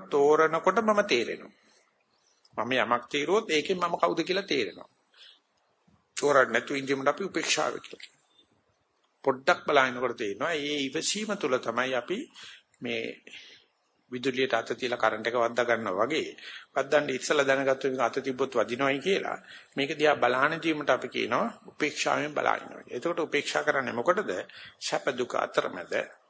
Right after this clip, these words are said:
හොඳ නරක දෙක අතරමැද, ලාභ පාඩු දෙක අතරමැද, යස සායස අතරමැද. මේක බටහිරට කවදාකවත් කියලා දෙන්න බෑ. මොකද අපේ සිංහලට මේ අෂ්ටලෝක ධර්ම ගැන ඇහිලා තියෙන නිසා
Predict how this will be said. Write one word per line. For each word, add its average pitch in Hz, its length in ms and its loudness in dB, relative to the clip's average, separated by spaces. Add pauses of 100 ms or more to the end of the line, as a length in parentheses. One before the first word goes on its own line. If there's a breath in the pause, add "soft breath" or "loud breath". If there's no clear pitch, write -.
(180)
හොඳ 135 240 0
නරක 135 340 4
දෙක 120 200 -4
අතරමැද, 127 580 -2 (500 loud breath)
ලාභ 127 340 4
පාඩු 135 280 4
දෙක 127 200 -4
අතරමැද, 127 560 -2
යස 127 280 0
සායස 147 360 0
අතරමැද. - 520 -4 (1040 loud breath)
මේක 135 260 -4
බටහිරට 131 600 0
කවදාකවත් 139 800 2
කියලා 117 280 -4
දෙන්න 110 200 -6
බෑ. 127 140 -2
මොකද 143 260 -4
අපේ 139 280 0
සිංහලට 139 420 -6
මේ 143 160 -4
අෂ්ටලෝක 143 480 0
ධර්ම 143 300 0
ගැන 139 200 0
ඇහිලා 170 560 -2
තියෙන 120 340 -2
නිසා 107 560 2